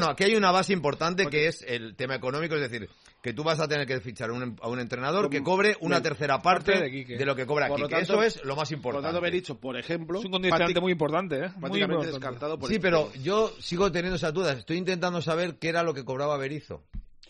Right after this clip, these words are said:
Speaker 1: Porque estamos hablando de que el entrenador actual del Español cobra mucho.
Speaker 3: Yo no creo que gane
Speaker 2: Bueno.
Speaker 3: más de lo que ganaba Quique.
Speaker 1: No,
Speaker 3: Aquí.
Speaker 1: no, seguro,
Speaker 3: No,
Speaker 1: pero
Speaker 3: seguro,
Speaker 1: claro,
Speaker 3: seguro.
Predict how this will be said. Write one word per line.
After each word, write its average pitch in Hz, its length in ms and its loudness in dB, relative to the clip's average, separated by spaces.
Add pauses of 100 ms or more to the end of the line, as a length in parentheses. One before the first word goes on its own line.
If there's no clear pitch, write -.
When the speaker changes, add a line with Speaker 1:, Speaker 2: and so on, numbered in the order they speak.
(200)
Speaker 1:
Porque 143 180 0
estamos 165 260 -2
hablando 180 260 0
de 135 140 0
que 123 80 -6
el 117 80 -2
entrenador 107 400 -6
actual 160 260 -4
del 156 120 -2
Español 151 360 -6
cobra 143 260 -4
mucho. 117 440 -8
Speaker 3:
Yo 143 120 -14
no 156 60 -6
creo 185 120 0
que 180 60 0
gane 151 180 -4
Speaker 2:
Bueno. 143 120 -6
Speaker 3:
más 139 100 -8
de 143 80 -10
lo 135 60 -6
que 131 80 -8
ganaba 120 320 -12
Quique. 147 360 -10
Speaker 1:
No, 120 100 -4
Speaker 3:
Aquí. 127 80 -2
Speaker 1:
no, 151 80 0
seguro, 151 320 4
Speaker 3:
No, - 80 2
Speaker 1:
pero 127 120 2
Speaker 3:
seguro, - 120 6
Speaker 1:
claro, 175 140 6
Speaker 3:
seguro. 156 320 2